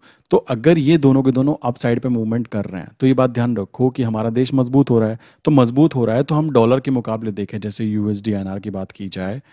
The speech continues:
तो डॉलर के मुकाबले अगर यूएसडी आईएनआर अभी एटी थ्री है, कल को ये एटी टू हो जाता है, तो इसका मतलब क्या हुआ कि हमको डॉलर के मुकाबले कम पैसा चुकाना पड़ रहा है। तो उस कंडीशन में हमारे देश की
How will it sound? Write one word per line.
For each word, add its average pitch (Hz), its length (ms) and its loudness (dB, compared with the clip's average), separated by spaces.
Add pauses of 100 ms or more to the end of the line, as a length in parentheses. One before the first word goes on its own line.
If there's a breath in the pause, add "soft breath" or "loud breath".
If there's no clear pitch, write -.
(380 soft breath)
तो 160 80 0
डॉलर 127 340 4
के 143 140 -2
मुकाबले 107 520 -4
अगर 127 260 -2
यूएसडी 123 400 2
आईएनआर 117 260 0
अभी 120 180 2
एटी 110 240 -2
थ्री 110 240 -6
है, 104 240 -8 (720)
कल 127 160 4
को 143 140 4
ये 139 200 6
एटी 117 200 2
टू 131 160 2
हो 117 180 2
जाता 98 340 -6
है, 123 120 -8 (400 soft breath)
तो 151 80 6
इसका 143 220 2
मतलब 139 280 0
क्या 123 120 0
हुआ 117 260 2
कि 139 120 -4
हमको 120 320 -2
डॉलर 113 320 2
के 117 100 -6
मुकाबले 104 400 -4
कम 117 220 -2
पैसा 107 280 -6
चुकाना 98 340 -8
पड़ 98 160 -10
रहा 85 200 -6
है। - 80 -6 (300 loud breath)
तो 139 100 10
उस 139 100 4
कंडीशन 113 380 -4
में 120 140 -10
हमारे 110 320 -8
देश 104 260 -12
की 117 160 -12